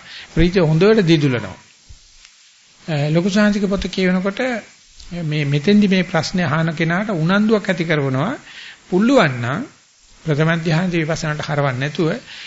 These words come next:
ද්විතිය ධ්‍යානයත් පුරුදු කරගෙන යන්නයි කියලා. මොකද ද්විතිය ධ්‍යානදී ඉස්මතු වෙන ප්‍රීතිය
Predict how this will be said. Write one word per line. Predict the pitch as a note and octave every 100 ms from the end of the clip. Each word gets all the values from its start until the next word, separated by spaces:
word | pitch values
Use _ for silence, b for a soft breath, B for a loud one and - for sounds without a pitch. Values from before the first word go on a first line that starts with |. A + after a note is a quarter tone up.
| B
ද්විතිය | B C#3+ D3 F#3+ G3
ධ්‍යානයත් | G3 F3+ G3 F#3+ -
පුරුදු | D#3 E3+ G3+
කරගෙන | A3 A3+ A#3+
යන්නයි | F3 D#3+ F3+ G#3+
කියලා. | G3 D#3
මොකද | E3 F#3
ද්විතිය | D#3+ C#3 F3 F3+
ධ්‍යානදී | E3+ D#3+ F#3 F#3+ F#3+
ඉස්මතු | E3 - E3+ E3 E3+
වෙන | E3 D#3+
ප්‍රීතිය | - D#3+ G#3+ G3 G#2+